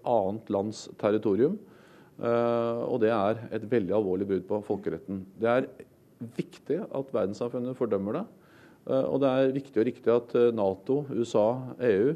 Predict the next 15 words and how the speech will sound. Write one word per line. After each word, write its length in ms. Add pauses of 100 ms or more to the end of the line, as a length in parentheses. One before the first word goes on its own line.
(140)
iverksetter, 720 (580)
eh, 320
restriktive 400
tiltak, 560
sanksjoner, 560
slik 300
at 180
Russland 320
skal 160
se 140
at 100
det 80
har 160
en 100
pris. 540